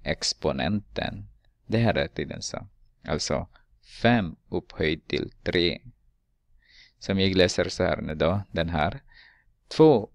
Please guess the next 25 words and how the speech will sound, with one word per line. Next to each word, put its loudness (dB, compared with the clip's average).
upphöjt -4
till -4
tre 0
multiplicerar -4
med -12
två 4
upphöjt -6
till -6
fyra. -4
Då 6
kan 2
man 2
skriva 2
även 4
i -2
faktorform. -2
Till -6
exempel -4
två 2
upphöjt -2
till -2
tre -2
betyder 0
två 2
gånger -2